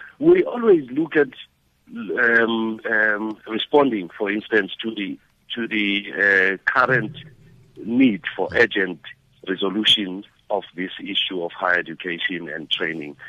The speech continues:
So, uh, unfortunately, uh, it works against us to rush into the final recommendations, because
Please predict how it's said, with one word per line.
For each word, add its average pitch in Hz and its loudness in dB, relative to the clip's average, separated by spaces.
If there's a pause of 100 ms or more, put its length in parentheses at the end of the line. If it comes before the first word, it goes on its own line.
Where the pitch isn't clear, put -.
(440)
So, 107 4 (320)
uh, 107 8 (240)
unfortunately, 143 2
uh, 120 6
it 117 0
works 131 4
against 131 0
us 110 4 (300)
to 104 -6
rush 107 2 (560)
into 107 -2
the 87 -10
final 101 0 (100)
recommendations, 87 -6
because 139 2